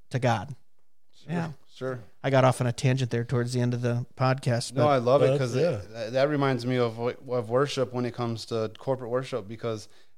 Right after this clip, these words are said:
Speaker 2: now we're starting to find out through science, like, brain function does change. You know, they're seeing it.
Speaker 1: Yeah.
Speaker 2: You know, that, that we're actually, people are, you're getting, like, a self-confidence. You're getting, like, people are at, gonna be different during a worship time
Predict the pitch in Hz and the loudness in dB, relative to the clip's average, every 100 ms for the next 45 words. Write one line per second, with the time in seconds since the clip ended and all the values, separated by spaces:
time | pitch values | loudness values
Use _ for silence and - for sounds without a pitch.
0 | - 117 123 123 120 - 120 117 127 120 | -8 2 4 4 0 -4 -4 -4 -4 -2
1 | 117 107 110 123 139 131 113 110 101 - | -2 -4 -8 -6 -6 -6 -8 -12 -12 -10
2 | 117 127 123 - 135 131 123 113 123 143 | -6 -4 -4 -6 -6 -6 -6 -2 -2 -2
3 | - 127 120 107 - - 113 120 117 110 | -6 -6 -4 -6 -8 -16 -14 -10 -8 -8
4 | - 127 147 139 120 113 - - 143 135 | -8 -6 -4 -4 -6 -8 -14 -16 -4 -2
5 | 127 - - 120 117 113 - 104 113 123 | -2 -4 -16 -8 -4 -4 -6 -10 -4 -2
6 | 110 123 117 120 123 120 - 123 113 107 | 0 -2 0 0 0 0 -4 -4 -4 -8
7 | - - 135 127 98 123 139 123 110 123 | -12 -8 -6 -4 0 4 4 2 -6 -16
8 | - 104 120 113 135 151 123 113 131 117 | -20 -16 -10 -6 -4 -4 -4 -4 0 0
9 | - 113 110 110 113 104 113 107 127 135 | -2 -6 -6 -8 -8 -8 -8 -2 0 0
10 | 120 113 - - - - - 135 131 120 | -2 -4 -10 -20 -20 -12 -4 2 4 4
11 | 120 117 117 135 143 123 113 131 135 110 | 0 -6 -4 -2 -2 -4 -4 -4 -6 -8
12 | 113 117 113 110 123 120 113 113 110 110 | -6 -6 -6 -4 -6 -6 -12 -10 -8 -8
13 | 110 | -10